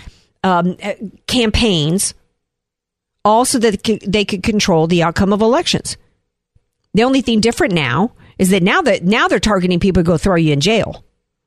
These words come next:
right, for your political opinion. Because it wasn't dealt with then, it's only, it, it, when you don't deal with a bully,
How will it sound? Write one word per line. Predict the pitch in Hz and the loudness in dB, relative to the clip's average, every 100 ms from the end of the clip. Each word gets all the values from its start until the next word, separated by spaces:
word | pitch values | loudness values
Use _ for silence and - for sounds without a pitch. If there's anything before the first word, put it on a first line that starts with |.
| _ - | _ -6
right, | 156 156 185 - - _ - | -2 0 -2 -6 -20 _ -4
for | 214 | 0
your | 180 170 | 2 2
political | 190 175 170 165 | 2 2 0 0
opinion. | 151 180 160 135 - - | 0 0 0 -2 -6 -6
Because | 190 226 240 | -2 0 2
it | 247 | 2
wasn't | 247 240 202 | 2 2 2
dealt | 233 240 | 2 2
with | 254 196 | 0 2
then, | 240 233 135 123 _ _ _ _ _ _ _ - | 2 0 -2 -6 _ _ _ _ _ _ _ -4
it's | 202 185 | -2 0
only, | 180 180 | 0 0
it, | - 196 - | 0 -4 -2
it, | 196 202 | -4 0
when | 190 196 | 0 2
you | 247 | 2
don't | 294 226 | 0 0
deal | 233 277 | 0 2
with | 277 | 2
a | 254 | 0
bully, | 220 214 139 123 | 2 2 0 -4